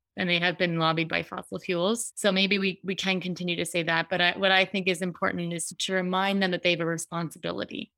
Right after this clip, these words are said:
Like, they know in their hearts that that is true, that we need, that doesn't matter on a dead planet, and they have a responsibility to do better.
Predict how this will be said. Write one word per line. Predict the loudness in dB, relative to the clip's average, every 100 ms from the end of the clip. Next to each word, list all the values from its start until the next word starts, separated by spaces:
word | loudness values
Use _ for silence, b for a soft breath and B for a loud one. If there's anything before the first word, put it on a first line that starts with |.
| -2
Like, | 2 2 0 -14 -14 _ _ _ -6
they | 2 4
know | 4 2
in | 2
their | 2 4
hearts | 4 4 2 -6 -18 _ _ _ _ -4
that |
that | 2 4
is | 4 2
true, | 2 2 4
that | 2
we | 4
need, | 2 0 -4 -2
that | 0 0
doesn't | 2 4
matter | 6 6
on | 6
a | 6
dead | 2 0
planet, | 2 4 4 2
and | 2 4
they |
have | 4 2
a |
responsibility | -2 -2 -2 -2 -2 2 2 2 0
to | -4
do | -4 -4
better. | -4 -8 -10